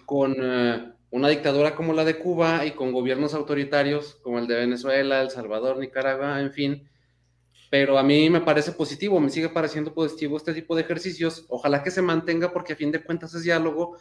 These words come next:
y hay que defender que se siga invitando a estos actores polémicos que se considera que no respetan el orden democrático porque a pesar de todo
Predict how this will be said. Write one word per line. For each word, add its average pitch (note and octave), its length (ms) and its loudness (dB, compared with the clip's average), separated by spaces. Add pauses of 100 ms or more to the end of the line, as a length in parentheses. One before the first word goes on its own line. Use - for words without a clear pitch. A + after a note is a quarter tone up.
(300)
y C#3+ 140 2
hay D3 160 6
que F3+ 100 2
defender E3 560 2
que F3 80 -10
se E3 140 -12
siga D#3+ 180 -8
invitando E3 640 0
a A2 440 -2 (360)
estos D3+ 280 -8
actores D3+ 340 0
polémicos D#3+ 760 2
que C3 100 -12
se B2 160 -14
considera B2 680 -2 (200)
que A#2+ 100 -6
no A#2 120 -2
respetan C#3 440 -2
el C3+ 80 2
orden C#3+ 160 0
democrático D3 540 -2
porque C#3+ 200 -8
a B2 60 -8
pesar C3 260 -6
de D3+ 100 0
todo D3+ 520 -2